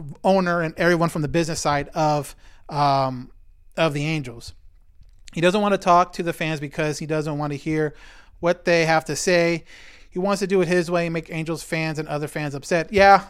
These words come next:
I think that's kind of, I honestly think Artie in a way is, and again, he's a billionaire. A lot of billionaires, I'm sure, are like this. He thinks his way is the best way, and damned if you're gonna tell him it's not.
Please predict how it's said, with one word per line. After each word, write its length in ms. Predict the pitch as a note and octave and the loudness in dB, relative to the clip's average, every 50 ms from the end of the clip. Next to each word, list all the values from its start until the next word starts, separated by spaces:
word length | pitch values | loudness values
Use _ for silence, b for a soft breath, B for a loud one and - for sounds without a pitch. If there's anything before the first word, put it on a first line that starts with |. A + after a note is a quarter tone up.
| - | -2
I 120 | - F3 F3 | 0 0 2
think 240 | - A3 G3 G3 G#3 | 2 0 -2 2 4
that's 200 | G3+ F#3+ F#3+ - | 4 4 4 0
kind 260 | - - G3 F#3+ F#3+ | -2 0 2 2 2
of, 300 | F#3 E3 - - - - - - - - - - _ - - _ - _ _ - - - - | 0 0 -4 -12 -18 -20 -20 -20 -20 -20 -20 -20 _ -20 -20 _ -20 _ _ -20 -20 -8 0
I 140 | E3 F#3 G3 | 2 2 2
honestly 400 | G#3+ G3+ A3+ D4+ E4 - E4 D4 | 6 4 4 4 6 4 2 2
think 260 | - - A#3 B3 - - - | 4 2 2 2 0 0 0
Artie 260 | E3+ F3 F3+ G3+ G#3+ | 2 2 4 2 2
in 80 | G3 | 2
a 60 | F3 D#3 | 2 2
way 240 | D#3 E3 F3 F#3 | 2 2 2 2
is, 240 | F3 D3 C3+ - - B B B B B B B B B B B | 2 0 -2 -6 -10 B B B B B B B B B B B
and 100 | - G3+ | -4 -2
again, 360 | G3+ F#3+ A3 G#3+ G#3+ G#3+ G#3 - | 0 0 0 2 2 0 -2 -4
he's 180 | - F3 F#3+ E3+ | -6 -6 -2 0
a 60 | F3 | -2
billionaire. 760 | C3+ - F3 F#3 G3 F#3+ F#3 F#3+ F#3+ F#3+ F#3 F#3 F#3+ F#3 - - - | 2 4 4 4 4 2 2 2 2 2 2 2 0 -2 -8 -8 -4
A 80 | F#3 E3 | -4 -4
lot 280 | D#3 D#3 D#3+ E3 E3+ F3 | -2 2 4 4 4 4
of 80 | E3 | 4
billionaires, 480 | D3+ F3 F3 F3 F3 E3+ F3 F3 E3 E3+ | 2 2 2 2 0 2 2 2 2 2
I'm 80 | E3 | 0
sure, 220 | - - G3 F3+ E3+ | 0 2 2 2 4
are 60 | D#3+ | 4
like 240 | E3 E3 D#3 - - | 2 2 0 0 0
this. 300 | F3 E3+ E3+ - - - b b b b b b b b | 2 2 2 0 -2 -10 b b b b b b b b
He 140 | - F#3+ F#3+ | -2 -2 0
thinks 240 | G3 G#3 G3 F3 - | 2 0 0 2 2
his 220 | F#3+ F#3 F3 F3 | 2 4 4 4
way 200 | E3+ F3+ F3 F3+ | 4 4 4 4
is 100 | E3+ D#3 | 4 2
the 80 | D3 D3 | 0 -2
best 300 | B2+ D#3 E3 D#3+ - F3 | 0 0 0 0 0 0
way, 300 | E3+ E3 E3+ E3+ E3 E3 - - - - - - - - - - - - - - - - | 0 2 2 0 -2 -4 -10 -18 -20 -20 -20 -20 -20 -20 -20 -20 -20 -20 -20 -20 -6 -2
and 420 | F3 F3 F3 E3+ E3 D#3+ D#3 C3+ | 0 2 2 2 2 0 -2 -2
damned 280 | E3+ D#3+ E3 E3+ F3 E3 | -2 -2 0 0 0 -2
if 140 | D#3+ - - | -4 -2 -2
you're 120 | D#3+ D#3+ | -2 -2
gonna 140 | E3 D#3+ D#3 | -2 -2 -4
tell 200 | C#3+ - D#3+ D#3+ D#3 | -4 -4 -4 -2 -2
him 80 | D3+ | -4
it's 140 | C#3 - - | -6 -8 -8
not. 340 | D3 D3 D3+ D#3 F3+ - | -4 -2 0 0 -2 -4